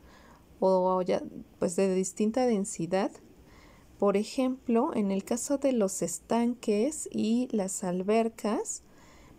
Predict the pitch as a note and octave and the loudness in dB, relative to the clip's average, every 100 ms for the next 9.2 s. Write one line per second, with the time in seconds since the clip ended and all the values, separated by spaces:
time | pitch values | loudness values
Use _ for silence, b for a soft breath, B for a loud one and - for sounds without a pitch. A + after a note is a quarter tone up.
0 | - - F#3+ F#3+ - G3 A3+ A#3 B3+ D4+ | -20 -8 -6 -4 -2 0 2 2 2 2
1 | C4+ - A#3+ B3 B3 A#3+ B3+ - G#3+ A3 | 2 0 -2 0 2 0 -2 -2 -2 0
2 | A#3 A3+ G#3+ A3 F#3+ F#3 G3 G#3 - C4+ | 2 2 2 2 2 2 -2 -6 -2 -2
3 | C#4 A#3 B3 B3+ - B3 A#3 G3+ G#3+ A3+ | 0 0 -2 -4 -6 -2 0 2 2 0
4 | A#3 - A#3 A3+ B3+ C4 A#3+ A3 E4+ B | -2 -2 -2 -2 -6 -4 -2 -2 -2 B
5 | B B B - A3 A#3 B3+ - A3 A3 | B B B -2 2 2 0 -2 -2 -2
6 | A#3+ A3+ A#3 A#3 A#3+ A3+ F3+ F#3 G3 G3 | -4 -2 0 2 2 2 2 0 0 0
7 | G#3+ F#3 F3+ F3+ G#3+ - G3 F#3+ - F3 | 0 0 0 0 -4 -4 -4 -4 -4 0
8 | F#3+ G3 A3 G#3 G3 E3+ F3 G3 G#3 - | 2 0 0 -2 0 -2 0 -2 -2 -4
9 | A3+ | -4